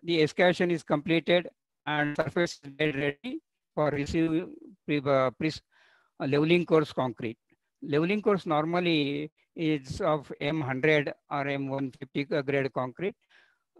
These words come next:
Maximum depth is around seventy-five to one fifty M M.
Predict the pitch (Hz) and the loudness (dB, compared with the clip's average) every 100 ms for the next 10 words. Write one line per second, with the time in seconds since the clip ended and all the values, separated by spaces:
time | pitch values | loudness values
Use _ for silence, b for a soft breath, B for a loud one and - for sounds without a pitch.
0 | - 151 139 131 160 156 151 131 147 - | -14 -2 -2 0 0 2 2 2 0 2
1 | 160 135 113 160 139 135 135 120 151 139 | -2 0 -2 0 0 0 -4 -4 -6 -6
2 | 139 139 160 147 143 156 139 135 120 - | -6 -2 0 0 0 -2 -2 -4 -10 -8
3 | 135 131 139 - 139 131 135 220 | -6 -4 -6 -2 -2 0 -2 -4